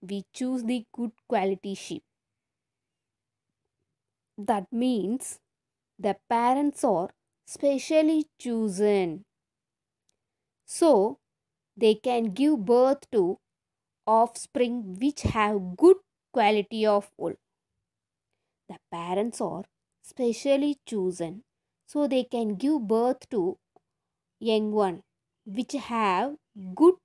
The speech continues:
quality of wool. Every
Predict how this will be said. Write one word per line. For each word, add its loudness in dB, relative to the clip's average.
quality 0
of 0
wool. -6
Every 4